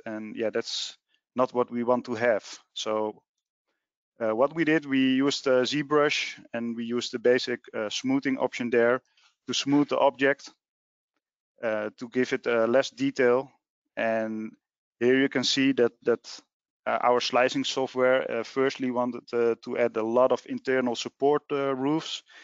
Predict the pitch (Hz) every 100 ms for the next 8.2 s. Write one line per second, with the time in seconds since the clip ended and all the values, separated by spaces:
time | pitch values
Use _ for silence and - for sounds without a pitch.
0 | - _ _ _ 127 120 123 120 120 120
1 | - - 113 113 110 110 110 107 117 -
2 | 135 - 135 135 135 139 143 135 139 -
3 | _ _ _ _ _ _ _ _ _ 120
4 | 117 117 113 113 120 123 - - 120 123
5 | 123 - 113 117 123 131 - 117 113 113
6 | 110 104 104 117 147 _ _ _ - 120
7 | 110 110 - _ _ _ - 113 104 -
8 | -